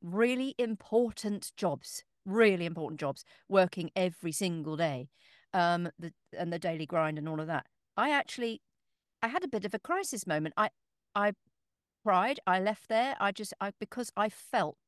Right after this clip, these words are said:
like an idiot. I, I just, I said to myself, "I'm, what the hell am I? What, what the hell am I? What have I got to offer? What am I doing?"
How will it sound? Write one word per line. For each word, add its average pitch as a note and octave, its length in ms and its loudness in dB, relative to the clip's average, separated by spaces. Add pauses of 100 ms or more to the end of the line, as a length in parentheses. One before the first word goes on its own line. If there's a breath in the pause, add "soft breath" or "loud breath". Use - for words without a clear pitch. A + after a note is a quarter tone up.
(100)
like F3 200 -2
an F3 160 -8
idiot. D#3+ 380 -4 (500 loud breath)
I, F#3+ 220 2
I F#3+ 100 2
just, G#3+ 380 -6
I A3 40 -4
said A#3 240 -8
to A#3 80 -6
myself, F#3+ 480 -2
"I'm, F3 300 -2 (520)
what G#3 260 2
the B3+ 80 -4
hell G#3+ 200 0
am G3 100 0
I? C3+ 320 -4
What, G#3+ 220 -2
what D4+ 140 6
the C#4 100 6
hell B3 140 0
am A3+ 120 -2
I? A#3 120 0
What C4 180 2
have - 20 0
I C#4 100 0
got A3 180 -2
to E3+ 140 -6
offer? D#3+ 160 -6
What G#3+ 100 -4
am G3+ 100 -2
I E3 80 0
doing?" D3+ 260 -2